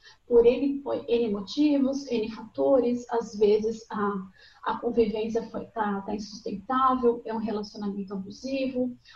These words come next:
ou é um relacionamento que é, simplesmente não tem mais, é,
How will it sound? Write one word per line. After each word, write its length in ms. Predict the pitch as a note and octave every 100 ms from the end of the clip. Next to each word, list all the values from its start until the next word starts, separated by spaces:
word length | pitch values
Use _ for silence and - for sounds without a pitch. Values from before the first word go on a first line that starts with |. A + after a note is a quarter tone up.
| -
ou 260 | - A#3 A#3+
é 120 | A#3
um 60 | A#3
relacionamento 920 | A3+ A3 - A3+ G#3 G3+ G3+ G3+ -
que 140 | - -
é, 160 | B3 _ _
simplesmente 800 | - D4 C#4 B3+ A#3+ A#3 B3 A#3+
não 140 | A3+
tem 260 | A3+ A#3+ A3+
mais, 600 | G#3+ G#3 G#3 G3 - -
é, 640 | A#3+ G#3+ G#3 G3+ G3 G3